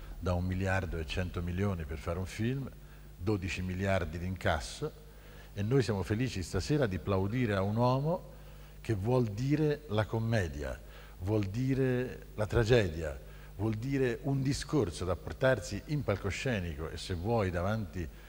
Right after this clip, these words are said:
a una cinepresa da gente che recita, che non fa ridere, ma educa. La risata può far buon sangue per un momento, ma di questi signori uno dei grossi alfieri è qui con noi.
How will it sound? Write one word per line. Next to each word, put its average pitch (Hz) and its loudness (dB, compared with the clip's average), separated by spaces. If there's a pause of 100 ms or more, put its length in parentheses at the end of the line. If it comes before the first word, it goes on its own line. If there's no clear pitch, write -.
(100)
a - 0
una 101 0
cinepresa 110 2 (460)
da 98 0
gente 110 2
che 104 0
recita, 85 0 (320)
che 98 -4
non 98 -2
fa 123 4
ridere, 80 -2 (420)
ma 98 4
educa. 80 2 (680)
La 98 2
risata 110 6
può 90 0
far 98 2
buon 95 0
sangue 110 2
per 98 2
un 101 2
momento, 110 0 (480)
ma 101 2
di 95 0
questi 123 2
signori 139 0 (560)
uno 131 4
dei 98 4
grossi 110 2
alfieri 110 0
è 95 -4
qui 110 -4
con 101 -2
noi. 82 -2